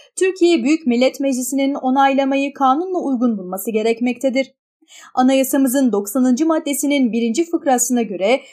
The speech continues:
Türkiye Cumhuriyeti adına yabancı devletlerle ve milletler arası kuruluşlarla yapılacak anlaşmaların onaylanması Türkiye Büyük Millet Meclisi'nin onaylamayı bir kanunla uygun bulmasına bağlıdır.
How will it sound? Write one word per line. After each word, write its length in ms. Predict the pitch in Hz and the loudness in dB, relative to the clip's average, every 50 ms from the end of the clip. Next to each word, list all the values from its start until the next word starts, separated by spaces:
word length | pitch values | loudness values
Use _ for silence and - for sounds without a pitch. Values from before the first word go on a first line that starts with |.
| _ _ - | _ _ -4
Türkiye 400 | 370 381 359 370 339 339 320 262 | -2 -2 0 2 2 2 2 2
Cumhuriyeti 540 | 254 277 254 240 269 269 277 269 262 - - | 0 0 0 0 0 0 -2 -2 -2 -4 -2
adına 480 | - 285 240 247 233 220 208 220 262 262 | -2 0 0 0 2 2 2 2 2 2
yabancı 480 | 254 247 208 247 262 269 269 285 370 349 | 2 2 4 4 4 4 2 0 0 2
devletlerle 840 | 339 311 294 285 285 277 - 294 277 262 214 190 185 208 247 294 285 - - _ - | 2 2 2 0 -2 -2 0 2 2 2 2 0 0 0 0 0 0 -4 -14 _ -4
ve 80 | 277 | -2
milletler 420 | 285 277 294 294 320 330 330 381 381 | 0 0 0 0 0 -2 -2 -2 0
arası 360 | 370 359 330 330 330 349 339 | 2 2 2 2 2 0 -2
kuruluşlarla 640 | - 311 302 294 269 - - - 339 330 320 277 | 0 0 -2 -2 -2 -4 -2 0 2 2 2 2
yapılacak 560 | 285 262 262 254 - 269 262 220 269 277 285 285 | 2 2 2 2 2 0 0 2 2 0 0 0
anlaşmaların 680 | - 247 233 226 233 240 240 - 254 254 254 247 262 262 | -2 -2 0 0 0 0 0 0 0 0 2 2 2 0
onaylanması 920 | 277 - 214 208 202 196 202 208 226 233 233 240 247 233 - 285 277 269 269 - - _ _ | 0 -2 -2 -2 0 0 0 0 0 0 0 0 0 0 2 2 2 2 2 0 -14 _ _
Türkiye 500 | - - 427 415 427 339 370 359 320 226 | -2 -2 -2 2 2 2 4 4 2 2
Büyük 200 | 247 302 330 320 | 2 0 0 0
Millet 340 | 269 247 240 247 285 330 - | 0 0 2 2 0 0 0
Meclisi'nin 580 | 294 285 285 247 269 254 - 285 269 269 285 339 | -2 -2 0 -2 -4 -4 -4 -2 -2 -2 -2 -2
onaylamayı 800 | 311 269 285 277 277 277 277 262 277 269 277 285 277 277 214 | -2 -2 0 2 2 2 4 2 2 2 0 0 0 0 -2
bir 160 | 208 262 262 | -2 -4 -4
kanunla 480 | - - 262 269 285 330 381 359 339 285 | 0 0 2 2 2 0 -2 -2 -2 0
uygun 380 | 262 277 277 240 302 311 277 240 | 0 -2 0 2 2 0 2 0
bulmasına 480 | 240 220 214 208 208 - 220 214 202 | 0 -2 -2 -2 -2 -2 -4 -4 -4
bağlıdır. 420 | 196 190 190 190 208 202 220 240 | -4 -6 -4 -4 -4 0 0 0